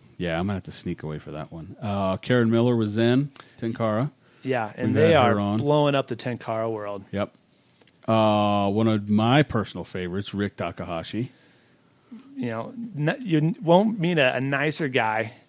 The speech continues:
Speaker 2: I mean, I, I feel like I should rename the tying theater, the, the wind tunnel, with all the fish stories that he and Phil and, and Scott are sharing. But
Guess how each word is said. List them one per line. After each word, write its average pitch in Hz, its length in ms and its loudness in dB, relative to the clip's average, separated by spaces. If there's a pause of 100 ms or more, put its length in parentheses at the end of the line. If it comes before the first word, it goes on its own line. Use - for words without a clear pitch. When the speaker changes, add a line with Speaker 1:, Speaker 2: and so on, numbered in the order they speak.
(220)
Speaker 2:
I - 40 -6
mean, 135 180 0
I, 139 160 0
I - 60 -4
feel 214 200 0
like 170 160 2
I 127 40 -2
should 123 200 -6
rename 147 460 0
the 117 180 0
tying 147 560 2
theater, 120 400 0
the, 113 200 -4
the 120 100 -2
wind 139 260 2
tunnel, 117 240 -2
with 113 140 -2
all 127 120 2
the 117 80 -2
fish - 260 0
stories 113 360 -2
that 110 140 -2
he 131 220 0
and 110 120 -2
Phil 131 360 2
and, 113 200 -4
and 113 120 -4
Scott 135 360 4
are 120 40 2
sharing. 113 360 -10
But 107 200 -10